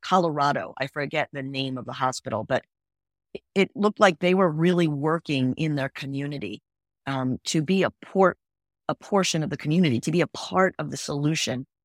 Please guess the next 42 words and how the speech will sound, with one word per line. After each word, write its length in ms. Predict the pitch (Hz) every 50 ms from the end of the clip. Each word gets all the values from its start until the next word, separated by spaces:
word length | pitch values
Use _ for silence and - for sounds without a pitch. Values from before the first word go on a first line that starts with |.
| _ _ _ _ -
instead 380 | 151 156 139 - - 165 156
of 80 | 151 151
being 160 | 156 156 147
a 60 | 139
part 200 | - - 143 143
of 60 | 143 135
the 60 | 127
problem. 440 | - - 123 131 156 165 160 139 127
They 120 | 123 127
were 140 | 127 135 131
a 40 | 127
very 380 | 127 123 143 139 151 165 165
transparent 680 | - - - 151 147 139 - - 156 151 156 151 147
hospital. 540 | 135 131 131 151 175 - - 123 123 120 - _ - - - _
Hospitals 380 | - 320 - - - 208 -
like 140 | - 226 160
that 240 | - 160 175 190 -
should 180 | - - -
serve 320 | - - - 135 135 165 170
as 120 | 156 135
a 40 | 104
model. 460 | 120 123 127 131 156 - - - _ _ _ _ _ _ _ _ _ _ -
You 140 | - 139 135
know, 180 | 131 127 147
they 140 | 151 170 175
should 240 | 170 - - 175 165
be, 260 | 175 175 165 165 - _ _ _ _ _ _ _ _ _ -
um, 260 | 147 147 143 139 123 -
you 80 | 165
know, 220 | 151 143 139 - - _ _ _ _ _ _ -
i-, 120 | 202 208 - _
in 120 | - 196 202
a 60 | 180
way, 400 | 160 156 170 160 190 190 175 151
like, 180 | 143 143 147
the 120 | - 160 -
old 340 | - 185 196 202 202 175 170
model 380 | 165 156 160 170 170 170 156 147
of 80 | 151
the 80 | - 131
hospital 680 | - 170 170 180 185 - - - 147 139 127 123 127 131
was 440 | 139 143 135 135 131 131 127 -